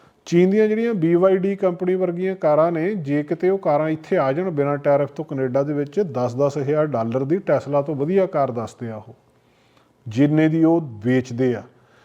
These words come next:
ਇਹਨਾਂ ਨੇ ਸੌ ਪਰਸੈਂਟ ਹੀ ਟੈਰਿਫ ਲਾਇਆ ਆ ਉਹਨਾਂ ਦੇ ਉੱਤੇ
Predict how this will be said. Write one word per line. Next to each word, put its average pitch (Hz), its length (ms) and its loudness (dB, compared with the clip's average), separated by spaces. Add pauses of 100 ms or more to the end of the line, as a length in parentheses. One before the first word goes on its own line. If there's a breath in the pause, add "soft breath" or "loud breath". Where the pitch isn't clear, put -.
(180 soft breath)
ਇਹਨਾਂ 233 160 4
ਨੇ 254 80 2
ਸੌ 190 240 6
ਪਰਸੈਂਟ 196 400 -2
ਹੀ 196 40 0
ਟੈਰਿਫ 175 360 0
ਲਾਇਆ 147 360 2
ਆ 104 40 -8
ਉਹਨਾਂ 127 220 -8
ਦੇ 127 100 -6
ਉੱਤੇ 113 260 -16